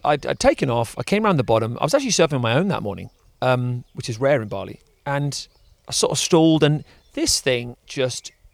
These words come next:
threw hard. And I was so, I t-, sort of did half a pump, and all I could see, and, and, and it, the only place my eyes gazed was down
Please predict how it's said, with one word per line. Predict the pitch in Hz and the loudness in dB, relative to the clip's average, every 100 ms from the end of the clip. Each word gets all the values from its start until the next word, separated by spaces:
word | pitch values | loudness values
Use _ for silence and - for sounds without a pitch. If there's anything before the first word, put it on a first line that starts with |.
| _ | _
threw | - - - 113 113 113 110 127 101 64 - _ _ _ - | -20 -20 -14 -12 -12 -14 -4 -2 -2 -6 -18 _ _ _ -16
hard. | - 139 117 90 73 - _ _ - - _ _ _ _ _ _ _ 156 | -4 4 6 4 -6 -20 _ _ -20 -20 _ _ _ _ _ _ _ 0
And | 156 - | 0 2
I | 185 | 2
was | 190 | 4
so, | - - - 330 330 _ - | 2 0 2 2 2 _ -4
I | - | -2
t-, | 180 - 190 | 0 -2 -2
sort | 302 359 | 2 2
of | 277 | 2
did | 226 | 0
half | 196 233 269 | 0 0 0
a | 262 | -2
pump, | - 135 101 - - - 151 | -2 -4 -4 -12 -20 -10 -8
and | 160 | -2
all | 226 262 | 4 4
I | |
could | - 196 | 4 0
see, | - 175 107 117 - _ _ _ - | 0 0 0 -6 -12 _ _ _ -6
and, | 147 | -2
and, | 160 | 0
and | 160 165 | 2 2
it, | 160 151 147 | 2 -4 -2
the | 156 | 2
only | 180 262 294 | 6 6 4
place | 247 214 | 2 2
my | 202 180 | 0 0
eyes | 160 | -2
gazed | 135 151 117 104 | -2 -4 -4 -6
was | 120 - | -8 -4
down | 131 107 67 | -2 -2 -6